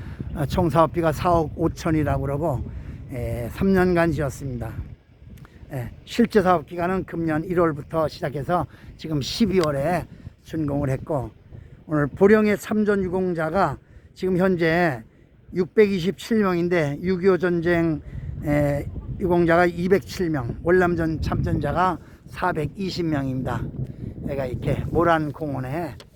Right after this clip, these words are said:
이렇게 좋은 묘역이 참, 예, 봉안당이 설립되고, 이제 저희들도 이 땅을 떠날 때는 이곳에 와서,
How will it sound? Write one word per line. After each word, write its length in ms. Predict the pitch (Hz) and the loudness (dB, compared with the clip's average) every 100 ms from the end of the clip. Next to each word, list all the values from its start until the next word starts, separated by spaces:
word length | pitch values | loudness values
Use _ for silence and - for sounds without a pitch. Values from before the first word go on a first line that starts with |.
| - - - | -20 -20 -16
이렇게 340 | 120 - 127 98 - - - - | -14 -12 -12 -12 -18 -20 -18 -16
좋은 460 | - 151 139 139 143 | -8 -2 2 2 2
묘역이 600 | 143 139 131 131 135 113 - | 2 0 -2 -2 -4 -6 -14
참, 400 | - 135 - - - - - - | -10 -8 -8 -12 -18 -14 -12 -10
예, 160 | - - | -10 -8
봉안당이 600 | - 156 156 147 139 135 | -4 2 2 2 0 -2
설립되고, 520 | 151 139 - 139 135 | -2 -2 -4 -8 -4
이제 300 | 156 175 160 | 4 6 6
저희들도 580 | - 196 180 180 175 127 _ _ _ - | 6 6 6 4 4 2 _ _ _ -6
이 80 | 180 | 0
땅을 320 | 208 196 185 | 2 4 4
떠날 280 | 214 190 180 | 4 4 2
때는 260 | 185 175 | 0 0
이곳에 320 | 180 180 165 | 0 0 2
와서, 560 | 165 143 139 147 175 - | 0 0 0 -2 -2 -4